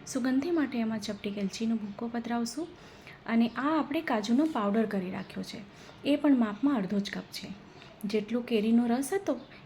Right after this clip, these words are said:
એટલો જ અહીંયા કાજુનો ભૂકો આપણે લેવાનો છે. કાજુને આપણે સરળ ઘરમાં પીસી લેવાનું અને એ જ પાવડર છે આ. તો આજ હું આપને એટલે માટે કરીને દેખાડી રહી છું કે જે આપને મૂંઝવણ છે કે દૂધનો પાવડર ન ઉમેરીએ, માવો ન ઉમેરીએ,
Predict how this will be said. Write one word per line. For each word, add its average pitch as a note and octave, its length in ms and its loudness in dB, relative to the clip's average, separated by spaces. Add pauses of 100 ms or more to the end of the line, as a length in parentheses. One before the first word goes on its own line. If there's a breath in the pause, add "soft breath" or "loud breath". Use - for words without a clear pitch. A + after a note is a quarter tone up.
એટલો G#3+ 320 0
જ B3+ 60 2
અહીંયા B3+ 340 2
કાજુનો G#3 360 2
ભૂકો A3+ 380 0
આપણે F#3 260 -6
લેવાનો F#3+ 380 -6
છે. - 180 -12 (640 loud breath)
કાજુને G#3 460 -2
આપણે G3+ 260 -2
સરળ G#3 320 -4
ઘરમાં G#3 360 0
પીસી C#4+ 360 -2
લેવાનું G3+ 340 0
અને C#4 140 2
એ A#3+ 220 0
જ G3+ 100 2
પાવડર F#3 360 -6
છે F#3 240 -6
આ. F#3 120 -8 (1600 loud breath)
તો A#3+ 80 2 (140)
આજ C4+ 220 -2
હું D4 120 4
આપને C#4+ 220 2
એટલે C#4 300 2
માટે C#4 260 2
કરીને A#3 360 4
દેખાડી G#3 400 0
રહી G3+ 200 0
છું C#4+ 200 -4
કે D4+ 140 -2 (160)
જે C#4+ 220 -2
આપને B3+ 340 0 (140)
મૂંઝવણ A#3+ 500 2
છે C#4+ 240 0
કે B3 180 -6 (120)
દૂધનો A#3+ 420 -4
પાવડર A3 340 -2
ન A#3 160 2
ઉમેરીએ, A3 480 0
માવો G#3 340 0
ન C4 120 2
ઉમેરીએ, A3 480 2